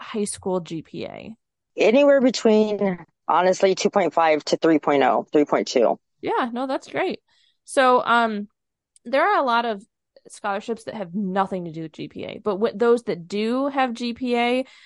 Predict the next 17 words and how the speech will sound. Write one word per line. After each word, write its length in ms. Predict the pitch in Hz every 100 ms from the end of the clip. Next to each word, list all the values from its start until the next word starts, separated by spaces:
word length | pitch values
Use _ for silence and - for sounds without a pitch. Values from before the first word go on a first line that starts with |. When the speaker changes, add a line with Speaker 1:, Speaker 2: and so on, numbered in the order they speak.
| _
Speaker 1:
there 180 | 220 220
are 240 | 147 208 196
a 40 |
lot 260 | 185 185 185
of 240 | 190 185
them 360 | 180 180 175 175 -
that 200 | 175 170
are 180 | - 170
in, 240 | - 180 170
like, 220 | 160 -
the 100 | -
five 460 | - 160 160 160 -
chunks, 400 | - 143 - -
right? 200 | 170 -
Two 140 | 208
point 260 | - 175 -
five, 400 | 175 165 170